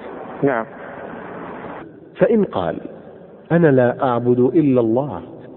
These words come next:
Speaker 2: وهذا الالتجاء إليهم ودعاؤهم ليس بعبادة".
Speaker 1: هذه شبهة أخرى، هذه شبهة أخرى. يقول: "أنا لا أعبد إلا الله"، العبادة يعترف أنها لله، ولكن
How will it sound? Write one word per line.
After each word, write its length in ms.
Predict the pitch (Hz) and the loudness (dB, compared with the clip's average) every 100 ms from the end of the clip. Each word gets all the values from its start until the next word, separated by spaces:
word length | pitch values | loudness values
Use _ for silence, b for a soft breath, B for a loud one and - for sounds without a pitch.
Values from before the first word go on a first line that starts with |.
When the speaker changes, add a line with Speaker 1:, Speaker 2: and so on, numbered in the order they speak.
| - | -4
Speaker 2:
وهذا 500 | 110 98 131 135 131 | -2 2 4 4 6
الالتجاء 760 | 131 127 120 131 123 135 151 | 4 2 2 0 4 4 4
إليهم 800 | 143 143 135 175 160 104 92 87 | 2 2 4 4 2 -2 -4 -2
ودعاؤهم 880 | 104 127 127 110 127 139 143 147 202 | -2 2 2 4 2 2 2 2 2
ليس 280 | 302 233 143 | 0 0 -2
بعبادة". 640 | 113 92 92 92 87 92 - - 156 | 0 0 -2 -4 -6 -6 -8 -8 -4
Speaker 1:
هذه 260 | 185 202 196 | -2 0 0
شبهة 800 | - 202 180 180 165 160 - 185 | 2 2 2 2 2 0 2 2
أخرى، 280 | - 120 107 - - - - - - - - - - - - | 2 -2 -2 -6 -10 -10 -10 -10 -12 -12 -12 -12 -12 -8 -2
هذه 280 | 135 151 147 | 2 2 2
شبهة 540 | 170 170 156 156 156 | 2 2 2 2 2
أخرى. 300 | - 123 113 - - - - - - - - - - | 0 -4 -4 -6 -10 -10 -10 -10 -10 -10 -10 -8 0
يقول: 300 | 135 139 170 | 2 4 4
"أنا 180 | 165 156 | 2 2
لا 200 | 156 165 | 4 4
أعبد 400 | 170 165 170 170 | 2 2 2 2
إلا 380 | 175 165 156 143 | 4 4 4 4
الله"، 300 | 139 123 - - - | 4 2 0 -6 -4
العبادة 500 | 135 120 139 160 156 | 0 2 4 4 4
يعترف 420 | 160 175 - 139 143 | 4 4 2 0 2
أنها 260 | 147 151 | 2 2
لله، 400 | 143 135 131 107 - - - - - - - - - - - - | 2 4 4 2 -2 -12 -12 -12 -10 -10 -10 -10 -10 -10 -6 0
ولكن 680 | 135 151 170 - 165 156 | 2 4 2 2 0 0